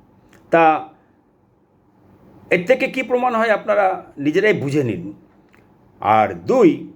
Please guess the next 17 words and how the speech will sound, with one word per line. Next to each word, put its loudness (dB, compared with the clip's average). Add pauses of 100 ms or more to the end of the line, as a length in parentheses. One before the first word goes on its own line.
(520)
যেটা -4
কলকাতার 0
বুকে -10 (240)
আরজি -4
কর, -2
উম, -14 (120)
হাসপাতালের 2 (280)
যে -4
ঘটনা, -4
সেই -2 (380)
ঘটনাকে 0
কেন্দ্র -2
করে -2
যে -4
আন্দোলন -6 (100)
সংগঠিত -4
হয়েছে, -8